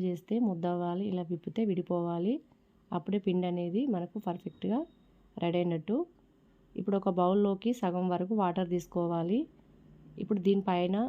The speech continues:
పల్చగా ఉండే ఒక కాటన్ క్లాత్ అనేది వేసుకోవాలి. ఈ క్లాత్ను దారంతోటి ఇలా గట్టిగా కట్టుకోవాలి. ఇప్పుడు మనం ముందుగా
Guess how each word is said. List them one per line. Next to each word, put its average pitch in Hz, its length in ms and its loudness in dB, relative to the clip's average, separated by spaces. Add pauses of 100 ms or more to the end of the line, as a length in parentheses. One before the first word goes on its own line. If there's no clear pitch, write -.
(300)
పల్చగా 196 480 -2
ఉండే 180 300 -2
ఒక 190 200 -2 (120)
కాటన్ 170 320 -2
క్లాత్ 170 240 -2
అనేది 180 240 -2
వేసుకోవాలి. 170 600 0 (480)
ఈ 180 80 -2
క్లాత్ను 180 440 0
దారంతోటి 175 680 -2 (100)
ఇలా 185 140 -2 (100)
గట్టిగా 170 400 -2
కట్టుకోవాలి. 165 760 0 (1000)
ఇప్పుడు 202 200 0
మనం 196 260 4
ముందుగా 185 340 2